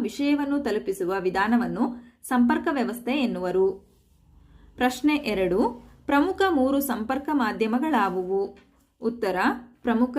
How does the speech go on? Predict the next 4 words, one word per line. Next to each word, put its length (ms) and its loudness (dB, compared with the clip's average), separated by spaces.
ಸಂಪರ್ಕ 560 -4
ಮಾಧ್ಯಮಗಳು 1040 -2
ಮುದ್ರಣ 420 4
ಮಾಧ್ಯಮ, 480 0